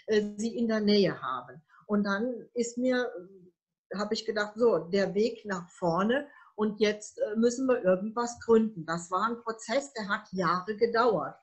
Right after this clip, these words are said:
Und wir haben einfach gemerkt, äh, so kann es nicht weitergehen.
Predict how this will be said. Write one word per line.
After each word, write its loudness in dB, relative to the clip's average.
Und 2
wir 6
haben 0
einfach -4
gemerkt, -2
äh, 2
so 2
kann 0
es -4
nicht -4
weitergehen. -4